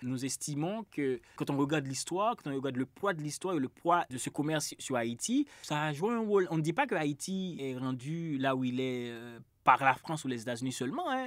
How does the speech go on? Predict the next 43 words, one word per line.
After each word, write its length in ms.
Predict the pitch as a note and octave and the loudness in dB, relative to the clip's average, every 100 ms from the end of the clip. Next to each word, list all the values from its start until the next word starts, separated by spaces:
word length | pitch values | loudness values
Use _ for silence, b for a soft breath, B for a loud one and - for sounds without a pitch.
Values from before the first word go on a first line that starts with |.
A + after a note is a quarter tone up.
| D3 | -4
Il, 320 | C3 B2+ B2+ | -4 -4 -6
c'est 100 | B2+ | -4
vrai 140 | C3 E3+ | -2 0
qu'il 100 | D3 | 0
y 40 | |
a 20 | |
des 100 | C3 | 0
nationaux 460 | C3+ C3 - C#3+ E3+ | 0 -2 -2 -2 -2
qui 140 | - | -4
ont 60 | B2+ | -6
contribué 380 | B2+ - B2+ C3 | -6 -6 -4 -4
à, 120 | B2 | -4
à 80 | A#2+ | -8
ce 60 | |
que 80 | - | -10
ce 100 | A#2 | -8
pays 260 | A#2+ B2 B2+ | -4 -4 -4
soit 240 | - A#2 | -6 -6
dans 100 | B2 | -8
ce 120 | - | -8
trou. 360 | A#2 - A3+ C#4+ B - | -10 -4 0 0 B -14
Et 40 | |
c'est 140 | - C3 | -6 -2
nous, 140 | C#3 | 0
on 240 | F3+ D3 C3+ | 0 0 -2
les 160 | B2+ | -2
appelle 200 | B2 C#3 | -2 -2
des 140 | B2 A#2+ | -2 -4
apatrides, 500 | A#2+ A#2+ - B3+ A#3+ | -6 -8 -6 -4 -2
nous, 200 | C#3+ D3+ | -2 0
on 80 | D3+ | 0
les 180 | C3 | -2
appelle 280 | A#2+ C3+ C3+ | -4 -4 -2
des, 180 | A#2 A2 | -2 -4
des 120 | A2+ | -6
traîtres, 340 | - - E4 - | -4 -4 -4 -4
parce 240 | B2+ C3 | -6 -6
que 320 | - B2+ A#2+ - - | -2 -2 -2 -6 -18
ce 180 | - - | -4 -2
pays 300 | C3+ E3+ A#3+ | 4 4 6
aurait 220 | G#3 D3+ | 4 4
dû 360 | C3+ C#3 A#3+ C4+ - _ | 0 0 2 2 -4 _
être 360 | G3+ G#3+ - | -2 -2 -8